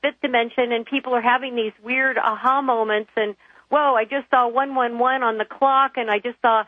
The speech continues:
you know, five five five on the clock." There, people are having these weird connecting moments, you know, more te-, telepathy and more synchronicity, and time and space are shifting, and, and we just need to drop into remembering we are the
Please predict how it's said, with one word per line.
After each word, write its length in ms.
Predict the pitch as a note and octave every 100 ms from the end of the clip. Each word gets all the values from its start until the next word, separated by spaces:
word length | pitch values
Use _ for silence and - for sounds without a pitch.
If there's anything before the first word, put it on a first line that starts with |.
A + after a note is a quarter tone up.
| _ _ _
you 80 | C4+
know, 200 | C4 A#3+ -
five 220 | C4+ C#4
five 200 | C4 B3
five 260 | D4 D4+ C#4
on 140 | B3+
the 60 | A3+
clock." 260 | - A3 _
There, 180 | A#3+ A#3+
people 260 | D#4 D#4
are 100 | D4+
having 300 | C4+ C#4+ D#4
these 160 | C4+ A#3 A#3+
weird 340 | D4+ D4+ B3
connecting 600 | C4+ C4 C4+ _ C4+ B3+
moments, 440 | C4+ C#4 B3+ A3+ - _ _ _ _
you 100 | C4+
know, 260 | B3+ A#3+ A3+
more 280 | A#3 C4 C#4+
te-, 320 | - C4+ - -
telepathy 800 | A#3+ A3+ C4 C#4+ C4+ - A#3+ A3
and 180 | G#3 G#3
more 340 | A#3 B3 B3 - _ _ _ - -
synchronicity, 840 | D4+ C#4+ B3 C4+ C4 C#4+ A#3+ A#3 G#3
and 140 | G3+
time 320 | - C4+ C#4+
and 100 | C#4 -
space 240 | - C4 -
are 100 | B3+ -
shifting, 400 | D#4+ _ C#4+ A#3
and, 240 | A3 A3+ -
and 280 | B3 A#3+ A3
we 160 | A#3+ A#3
just 360 | - D4+ E4+ _
need 320 | A#3+ B3 B3 -
to 100 | A#3
drop 400 | B3 A#3 A#3 C4+
into 420 | C4+ C#4 - A3+
remembering 840 | A3 A3 B3 C#4 B3 G#3+ G#3 G3+ _ _ _ _ A3+
we 220 | A#3 -
are 320 | B3+ C4+ C#4+
the 140 | A#3+